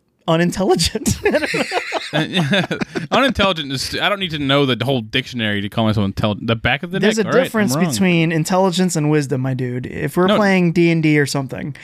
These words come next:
Speaker 1: you have very
Speaker 2: <laughs>
Speaker 1: low stats in one of them, all right? <laughs>
Speaker 2: Yeah,
Speaker 1: Every
Speaker 2: that's
Speaker 1: other
Speaker 2: fine.
Speaker 1: day, you're being bum-,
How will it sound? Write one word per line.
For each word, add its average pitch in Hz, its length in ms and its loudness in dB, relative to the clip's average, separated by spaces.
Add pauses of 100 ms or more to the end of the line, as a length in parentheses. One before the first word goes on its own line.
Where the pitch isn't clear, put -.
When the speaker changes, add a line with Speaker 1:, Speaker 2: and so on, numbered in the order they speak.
(320)
Speaker 1:
you 165 160 2
have 190 180 4
very 196 240 2
Speaker 2:
<laughs> - 0 -
Speaker 1:
low 185 320 2
stats 165 540 -2
in 156 120 -4
one 147 180 0
of 131 120 -2
them, 131 180 -4
all 147 80 0
right? 160 320 0 (100)
<laughs> - 60 -16 (400)
Speaker 2:
Yeah, 415 160 0
Speaker 1:
Every 185 260 2
Speaker 2:
that's 247 60 2
Speaker 1:
other 220 160 4
Speaker 2:
fine. 196 100 2
Speaker 1:
day, 180 360 2 (160)
you're 185 240 0
being 180 280 2
bum-, 160 380 -2